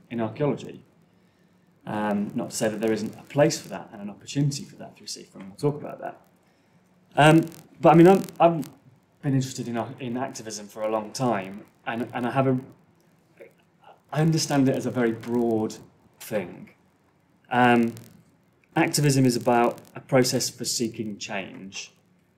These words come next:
and it has in my mind two elements, and that's about bringing pressure on decision makers, but also providing information, providing kind of answers to questions.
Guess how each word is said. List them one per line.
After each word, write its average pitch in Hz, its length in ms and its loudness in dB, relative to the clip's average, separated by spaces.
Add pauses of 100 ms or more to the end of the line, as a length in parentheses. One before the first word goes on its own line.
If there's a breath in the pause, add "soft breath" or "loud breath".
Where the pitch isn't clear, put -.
and 110 120 -4
it 113 60 -2
has 113 260 0
in 113 100 2
my 113 260 2 (120)
mind 110 340 0 (580)
two 131 180 4
elements, 98 580 -4 (260)
and 117 140 -2
that's 113 260 -4
about 110 320 2 (720)
bringing 135 260 4
pressure 117 420 -8 (680)
on 110 100 -12
decision 107 340 -6
makers, 107 520 -4 (580 soft breath)
but 131 120 6
also 143 440 8
providing 123 540 4
information, 113 720 0
providing 98 640 -6 (320)
kind 107 140 -12
of 98 160 -10 (240)
answers 110 540 -2
to - 100 -14
questions. - 760 -12